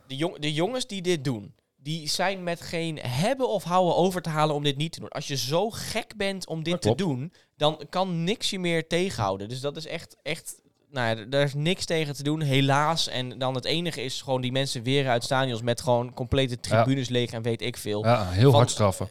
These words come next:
Speaker 1: Zeker, van de goede reputatie die Groningen had als angstkekner
Speaker 2: Ja.
Speaker 1: en, eh, volksclub, daar is eigenlijk vrij weinig nog, eh,
Speaker 2: Ja.
Speaker 1: van over, helaas.
Speaker 2: Heel sneu, ja.
Speaker 1: Het is een, een roemloze en gênante degradatie eigenlijk. Los van het sportieve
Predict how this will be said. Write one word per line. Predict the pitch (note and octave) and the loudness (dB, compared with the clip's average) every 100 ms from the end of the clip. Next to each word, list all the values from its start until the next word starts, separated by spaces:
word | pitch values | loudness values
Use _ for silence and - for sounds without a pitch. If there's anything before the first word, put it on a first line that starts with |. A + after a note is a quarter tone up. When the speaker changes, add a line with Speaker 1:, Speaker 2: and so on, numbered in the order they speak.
| - | -10
Speaker 1:
Zeker, | C3+ B2+ C3+ C3 A#2+ | -8 0 2 2 -4
van | - B2+ | -4 -4
de | |
goede | E3+ E3+ E3 | -2 2 2
reputatie | D#3 D3 - D3+ E3 E3 | 2 -2 -4 -2 -2 -2
die | C#3 | -4
Groningen | C3+ C#3 C#3+ C3+ | 0 0 2 -2
had | C3+ | -2
als | A#2+ - | -4 -4
angstkekner | C#3+ D3 - C3+ C3+ - B2 A#2 | -2 -4 -2 0 0 -2 -6 -4
Speaker 2:
Ja. | |
Speaker 1:
en, | F#2+ A2+ A#2 | -2 -2 0
eh, | A2+ A2 | 0 -2
volksclub, | G#2+ C3 C#3+ C#3 - C#3+ C3+ | -4 -4 -4 -4 -6 -4 -2
daar | C3 A#2 | 0 0
is | B2 | -2
eigenlijk | - D3+ D#3+ C3+ - | 0 0 0 -4 -4
vrij | C#3 C3+ D3+ C#3 | -4 0 2 2
weinig | B2+ B2+ A2+ | 0 -2 -6
nog, | A#2+ G#2+ - | -6 -6 -4
eh, | A2 | -4
Speaker 2:
Ja. | G#2+ G2+ G#2 | -2 -2 -2
Speaker 1:
van | A#2 | 0
over, | A2 C3+ C3+ A#2 | -2 -2 -2 -4
helaas. | A2 A2+ G#2+ | -4 -2 4
Speaker 2:
Heel | A#2 A#2+ | 8 8
sneu, | - A2 G2 F2 | 8 4 4 2
ja. | A#2 | 0
Speaker 1:
Het | B2 | 2
is | C#3 | 0
een, | C#3+ C#3 | 0 -4
een | - C3+ B2+ | -10 -8 -4
roemloze | C3 F3 F3+ D#3+ E3 C#3 D3 | -2 -2 4 4 4 0 -2
en | C3+ C3 | -2 -2
gênante | B2+ B2+ D3+ D#3+ | 0 0 0 -2
degradatie | C3+ C3+ B2+ B2 B2 A#2+ A#2 | 0 0 0 2 4 2 0
eigenlijk. | G2 G2+ A2 A2 | 0 -2 -4 -4
Los | B2 - | -4 -2
van | B2 | -4
het | A2+ | -6
sportieve | - A#2 - A#2+ A#2+ A#2 | -10 -10 -8 -4 -2 -2